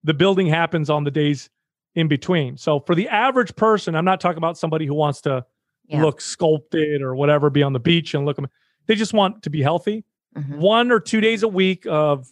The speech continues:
Speaker 1: traditional resistance training will produce, uh, phenomenal longevity results.
Speaker 2: Yeah, I, I love that you just took us there because honestly, uh, <laughs> I think a lot of people think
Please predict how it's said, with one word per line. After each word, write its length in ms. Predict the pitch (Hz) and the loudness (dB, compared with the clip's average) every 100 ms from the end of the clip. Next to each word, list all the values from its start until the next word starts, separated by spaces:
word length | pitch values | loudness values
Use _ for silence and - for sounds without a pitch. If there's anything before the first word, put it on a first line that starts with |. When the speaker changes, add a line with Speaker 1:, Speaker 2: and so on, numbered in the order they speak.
| _ - | _ -4
Speaker 1:
traditional 560 | 165 131 180 - 202 | -4 0 0 2 2
resistance 480 | 185 160 165 - 156 | 2 2 0 0 -8
training 480 | - 156 143 139 151 _ _ _ - | -2 0 0 -4 -8 _ _ _ -4
will 100 | 160 | -2
produce, 640 | 170 175 170 - - - _ | 2 4 2 0 -12 -20 _
uh, 260 | 165 147 139 | -2 -2 -2
phenomenal 720 | - 180 175 175 156 135 147 | 0 2 4 4 2 0 0
longevity 460 | 143 143 139 131 123 | 0 2 0 0 -2
results. 440 | 120 120 - _ _ _ - - - _ - | -2 -4 -6 _ _ _ -16 -16 -20 _ -4
Speaker 2:
Yeah, 160 | 247 | -2
I, 200 | 156 175 180 | 0 0 -2
I 80 | 175 | -2
love 380 | 180 190 196 185 | 0 2 2 2
that 140 | - | 0
you 80 | 165 | -2
just 200 | 165 - | -6 -6
took 140 | 165 | -4
us 140 | 160 160 | -2 0
there 120 | 196 | -2
because 320 | 180 185 156 | 0 -2 -2
honestly, 580 | - 175 185 180 214 202 | 0 0 0 0 0 0
uh, 180 | - 165 | 0 -2
<laughs> 280 | 190 - - 294 - - - - | -2 -6 -2 -2 -2 -18 -14 -8
I 60 | 247 | -4
think 300 | 349 - _ | -4 -8 _
a 60 | 208 | -2
lot 160 | 233 | -2
of 80 | 269 | -2
people 240 | 226 233 | -4 -4
think 380 | 202 190 190 - | -2 -4 -6 -12